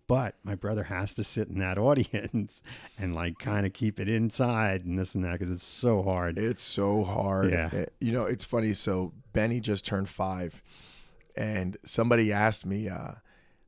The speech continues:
Speaker 2: like, "Are you gonna let Benny compete?" And I was
Speaker 1: Mm-hmm.
Speaker 2: like, "No,
Speaker 1: <laughs>
Speaker 2: not at all."
Speaker 1: Hey, why?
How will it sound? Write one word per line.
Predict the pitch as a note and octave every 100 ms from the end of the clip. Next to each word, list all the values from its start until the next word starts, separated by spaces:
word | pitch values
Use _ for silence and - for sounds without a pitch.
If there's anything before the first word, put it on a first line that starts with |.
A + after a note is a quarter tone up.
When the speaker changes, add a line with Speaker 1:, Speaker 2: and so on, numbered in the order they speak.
| -
Speaker 2:
like, | -
"Are | G#2 A2
you |
gonna | B2 A#2
let | F#2+
Benny | F#2 A2
compete?" | A#2+ C#3 - C#3+ D#3+
And | -
I | G#2
was | F#2
Speaker 1:
Mm-hmm. |
Speaker 2:
like, | F#2 - - - - F#4
"No, | B4 B4+ A#4 D#4 F2+ - - C5+
Speaker 1:
<laughs> | G#3+ - - - A#3+ - G#3 -
Speaker 2:
not | - A#3+
at | A#3 G#3+
all." | G#3+ G#3
Speaker 1:
Hey, | A#3 A3
why? | D3+ G3 B3 A3+ G2+ F2+ F2+